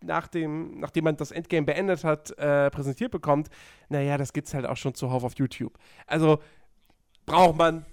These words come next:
diese Schattenkriege nicht, nicht spielen. Ähm, aber okay, worum, worum geht's in, worum geht's in Shadow of War? Ähm, das Spiel setzt im Prinzip direkt nach dem ersten Teil an.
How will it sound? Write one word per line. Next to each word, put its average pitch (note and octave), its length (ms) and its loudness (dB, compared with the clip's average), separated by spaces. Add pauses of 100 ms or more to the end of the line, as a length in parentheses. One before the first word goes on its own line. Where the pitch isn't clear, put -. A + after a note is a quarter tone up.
diese D#3 320 4
Schattenkriege C3+ 640 -2
nicht, B2 300 -6
nicht C3 140 -4
spielen. D3 380 -8 (420)
Ähm, E3 200 2 (260)
aber B3 200 8
okay, G#3+ 340 -2 (160)
worum, A3+ 440 -2
worum A#3 200 -2
geht's A#3+ 240 -12
in, G#3+ 320 -6
worum G#3+ 220 -2
geht's A3 160 -8
in G#3 100 -2
Shadow C#3 280 -2
of - 160 -10
War? B2+ 520 -2
Ähm, C#3 240 -2 (1080)
das D#3+ 120 -4
Spiel C4 220 4
setzt A#3+ 280 2
im A3+ 60 -2
Prinzip A#3 280 -2
direkt G#3+ 320 -2
nach G#3 160 4
dem B3 120 -2
ersten G3+ 280 -2
Teil E3 240 2
an. G3 280 -2